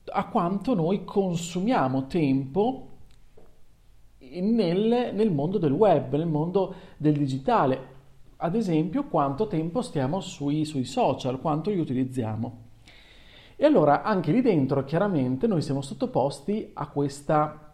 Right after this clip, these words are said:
agli algoritmi e quindi i contenuti che ci vengono presentati sono il frutto del, di ciò che l'algoritmo prevede sia interessante per noi.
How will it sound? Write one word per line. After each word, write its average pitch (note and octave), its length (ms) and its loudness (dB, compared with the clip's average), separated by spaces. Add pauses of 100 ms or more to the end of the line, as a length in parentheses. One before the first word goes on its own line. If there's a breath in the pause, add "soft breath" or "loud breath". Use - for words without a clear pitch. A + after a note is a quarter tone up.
agli C#3+ 320 0
algoritmi C3 800 0
e - 100 -8
quindi G3 480 0 (340 loud breath)
i - 140 -10
contenuti D#3+ 880 2
che - 120 -12
ci - 120 -10
vengono C#3 300 0
presentati G#3+ 1000 -2 (140 loud breath)
sono C4 320 -6
il D4 60 -4
frutto - 560 -2
del, C#3+ 800 2
di C#3+ 140 -6
ciò B3 160 -2
che - 100 -4
l'algoritmo F3 680 -2
prevede F3 340 -2
sia E3 140 -4
interessante C#3 580 -4
per E3 180 -4
noi. A#2 240 -8